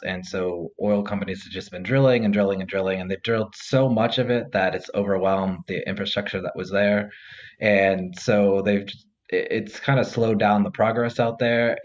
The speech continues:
and, um, it's just created this huge bottleneck,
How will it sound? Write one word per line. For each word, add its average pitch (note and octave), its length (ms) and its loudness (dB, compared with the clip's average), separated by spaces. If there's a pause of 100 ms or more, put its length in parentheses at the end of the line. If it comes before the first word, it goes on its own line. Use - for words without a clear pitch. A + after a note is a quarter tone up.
and, F#2+ 400 -4
um, F#2 200 0 (120)
it's F#2+ 160 -8
just C3+ 200 -2
created G#2+ 260 2
this G2+ 140 -4
huge G#2 280 -4
bottleneck, F#2 520 0